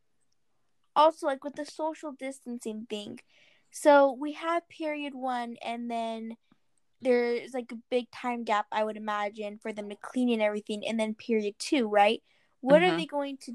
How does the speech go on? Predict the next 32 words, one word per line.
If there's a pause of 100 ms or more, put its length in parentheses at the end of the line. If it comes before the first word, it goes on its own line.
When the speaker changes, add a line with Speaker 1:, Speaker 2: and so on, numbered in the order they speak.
Speaker 1:
do
to
make
sure
that,
like,
'cause,
I
mean,
w-, (160)
let's
be
honest,
we're
all
teenagers, (120)
and (600)
there's
a
lot
of
us
that
are
not
going
to
follow
these
social
distancing
guidelines.